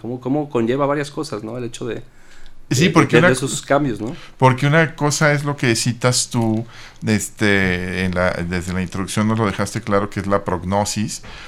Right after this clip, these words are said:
Speaker 2: este, y, y otra cosa es que no le vayas a mover en el año, ¿no? O sea,
Speaker 1: Claro.
Speaker 2: pues una cosa es lo que pronostiqué, lo que deseaba, lo que veía con los históricos, y otra cosa es que desapareció Acapulco del mapa, ¿no? Este, pues yo creo que,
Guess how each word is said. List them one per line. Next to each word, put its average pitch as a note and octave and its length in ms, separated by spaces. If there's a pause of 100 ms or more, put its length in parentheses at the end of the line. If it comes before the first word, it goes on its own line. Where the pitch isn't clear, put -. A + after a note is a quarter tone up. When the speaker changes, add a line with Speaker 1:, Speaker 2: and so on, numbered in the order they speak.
(160)
Speaker 2:
este, E2 800
y, F#2 340
y G2 80
otra G#2 300
cosa G2+ 260
es G#2+ 140
que G#2+ 160
no G2 180
le A2 120
vayas A2 360
a G2+ 80
mover G2 400
en G2+ 140
el G2+ 160
año, C#3 340
¿no? A#2+ 160
O A#2+ 80
sea, G2 280
Speaker 1:
Claro. - 280
Speaker 2:
pues G2 180
una A#2 200
cosa C#3 80
es C#3 80
lo C#3+ 80
que A2+ 100
pronostiqué, G2 760
lo C3+ 140
que G2+ 160
deseaba, G2 600
lo A#2+ 160
que G2 100
veía G2+ 540
con F#2 260 (380)
los G2 240
históricos, G#2 500
y G#2+ 60
otra A2 240
cosa A2 260
es A2+ 80
que F#2+ 320 (160)
desapareció G#2+ 640
Acapulco B2 540
del G2+ 140
mapa, G#2+ 340
¿no? B2 240
Este, G2 280
pues F2+ 220
yo G2 160
creo G#2 200
que, E2+ 220